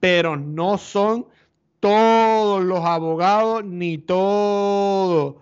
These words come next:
los restaurantes que dicen, "Ah, vamos a fijar precios porque el cliente prefiere esto".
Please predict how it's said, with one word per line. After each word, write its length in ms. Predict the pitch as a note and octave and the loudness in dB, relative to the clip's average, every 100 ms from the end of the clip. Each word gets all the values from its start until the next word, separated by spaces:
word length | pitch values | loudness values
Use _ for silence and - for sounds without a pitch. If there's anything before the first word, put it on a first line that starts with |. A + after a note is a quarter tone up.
| _ _ | _ _
los 300 | E3 E3+ E3+ | -2 2 2
restaurantes 800 | E3 E3 E3 E3 D#3+ G3 G#3 G3+ | 0 -4 -2 0 2 0 -2 -10
que 180 | - E3 | -8 -10
dicen, 320 | E3 E3 D3+ | -10 -12 -4
"Ah, 100 | E3+ | -4
vamos 360 | D3+ C3+ D3 E3 | -2 -6 -4 -2
a 120 | F3 | -4
fijar 360 | F3+ F3 F3+ | -2 -4 -4
precios 480 | - A3 A3+ G#3 F#3 | -6 -6 -6 -8 -10
porque 280 | E3+ D3 C#3 | -6 -8 -6
el 100 | C3+ | -8
cliente 440 | C#3 C3+ C3 B2+ D#3 | -4 -4 -4 -4 -2
prefiere 520 | E3+ E3+ F#3 E3+ D3 | -2 0 0 2 0
esto". 380 | E3+ _ C3 | -4 _ -12